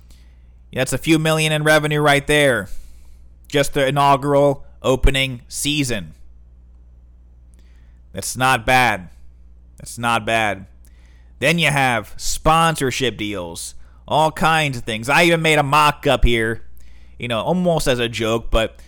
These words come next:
just to see if anyone was maybe interested in this from the, from the company of, uh, the field goal posts. Field goal posts. Why has nobody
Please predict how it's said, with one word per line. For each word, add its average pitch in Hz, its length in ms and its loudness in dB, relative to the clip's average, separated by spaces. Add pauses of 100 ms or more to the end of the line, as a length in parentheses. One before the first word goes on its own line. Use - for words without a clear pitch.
(200)
just 151 280 0
to 135 80 -4
see 143 320 0
if 123 120 -2
anyone 127 720 -4
was 117 200 -4
maybe 117 340 -4
interested 123 640 -2
in 113 140 -8
this 110 260 -4
from 113 320 -6
the, 107 80 -6
from 123 160 -6
the 104 80 -6
company 110 640 -2 (480)
of, 110 240 -2
uh, 110 400 0 (380)
the 110 80 -6
field 170 480 2
goal 123 180 0
posts. 113 480 -6
Field 196 400 -2
goal 165 240 6
posts. 147 400 2 (240)
Why 180 220 4
has 165 240 2
nobody 151 760 4